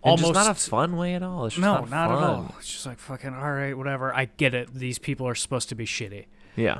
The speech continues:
Speaker 2: Everyone except for the mom sucks. I get it. Uh,
Speaker 1: Yeah, that's, well, okay, 'cause I didn't wanna really get into the movie just yet, but, uh, let's, let's, let's, let's, let's dog ear that for a second.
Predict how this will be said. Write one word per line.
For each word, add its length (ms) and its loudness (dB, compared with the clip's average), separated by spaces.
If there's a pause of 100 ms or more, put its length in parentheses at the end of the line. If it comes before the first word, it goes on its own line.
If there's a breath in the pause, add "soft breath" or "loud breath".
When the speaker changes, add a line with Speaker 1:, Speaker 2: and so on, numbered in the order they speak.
(120)
Speaker 2:
Everyone 320 6
except 280 0
for 40 -6
the 100 0
mom 280 0
sucks. 400 -4
I 80 -6
get 240 -8
it. 140 -14 (1600 soft breath)
Uh, 340 2
Speaker 1:
Yeah, 80 8
that's, 400 2 (180)
well, 460 -2
okay, 360 0
'cause 200 -4
I 60 4
didn't 200 0
wanna 140 0
really 180 2
get 80 -2
into 120 -6
the 80 -4
movie 260 -4
just 200 -8
yet, 220 0
but, 280 -4
uh, 60 -2
let's, 320 -6
let's, 280 -2
let's, 360 -8
let's, 260 -8
let's 200 -4
dog 340 2
ear 160 -4
that 220 -4
for 120 -8
a 60 -10
second. 380 -12